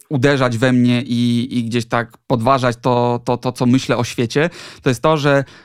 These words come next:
e, te, te wszystkie przykłady, że minuta dziennie zsumowana daje ci X czasu wykonanego. I to fajnie brzmi, to wszystko fajnie się klika, ale znowu, jeśli spróbujemy przełożyć to na twoje, twoją codzienność i tym kroczkiem będzie w moim przypadku,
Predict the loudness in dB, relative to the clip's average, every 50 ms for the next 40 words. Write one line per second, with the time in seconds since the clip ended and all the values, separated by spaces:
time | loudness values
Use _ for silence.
0 | _ -10 -4 -2 0 2 2 2 0 0 -2 -4 -4 -4 -4 -2 -4 -4 -2 -2
1 | -4 -4 -4 -2 0 2 2 2 2 2 0 2 4 4 4 4 4 2 2 0
2 | -2 0 0 0 0 0 2 0 2 2 2 2 0 -2 -6 -4 -2 0 0 0
3 | 0 0 0 0 2 0 0 0 -2 -6 -12 -16 -6 -2 0 2 2 0 0 -4
4 | -6 -8 -6 -8 -8 -8 -6 -4 -4 -2 -2 -2 -2 -2 -4 -6 -2 0 0 2
5 | 2 0 -2 -2 -4 -6 -6 -8 -10 -18 -20 -20 _ _ _ -2 -2 0 0 2
6 | 2 2 4 4 2 2 2 2 2 2 2 0 -4 -4 -4 -4 -4 -2 -2 -2
7 | -2 -2 -4 -6 -4 -4 -4 -4 -2 -2 -2 -2 -2 -4 -6 -12 -8 -4 -2 0
8 | 0 2 2 0 0 0 -2 -4 -4 -4 -6 -6 -4 -4 -4 -2 0 0 0 0
9 | -2 -2 -2 -4 -6 -10 -14 _ _ -8 -4 -2 -2 -2 -2 -2 -4 -2 -2 -2
10 | -2 -2 -4 -4 -4 -4 -8 _ _ -2 0 0 0 0 0 0 0 0 0 0
11 | -2 -4 -6 -8 -12 -18 -20 -20 _ -6 -2 0 0 0 0 0 0 -2 -2 -2
12 | -4 -2 0 0 0 0 0 0 -2 -2 -4 -4 -2 0 0 2 0 -2 -2 -2
13 | -2 -2 -2 -4 -8 -10 -10